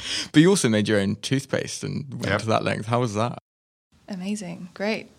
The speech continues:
Speaker 3: Well done. <laughs>
Speaker 2: Yeah.
Speaker 3: Uh, did it not taste so good?
Speaker 2: <laughs> Well, it wa-, I,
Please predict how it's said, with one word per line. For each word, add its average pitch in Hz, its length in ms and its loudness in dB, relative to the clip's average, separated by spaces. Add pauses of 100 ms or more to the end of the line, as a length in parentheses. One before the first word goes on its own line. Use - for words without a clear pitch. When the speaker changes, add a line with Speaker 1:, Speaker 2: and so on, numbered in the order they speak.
(160)
Speaker 3:
Well 220 160 0
done. 185 260 -2 (220)
<laughs> 302 140 4
Speaker 2:
Yeah. 92 840 6 (320)
Speaker 3:
Uh, 196 120 12
did 233 160 10
it 233 40 12
not 214 160 10
taste 226 220 2
so 233 140 2
good? 240 280 0
Speaker 2:
<laughs> - 60 -4
Well, 135 320 10
it 135 180 2
wa-, 127 140 2
I, 135 100 8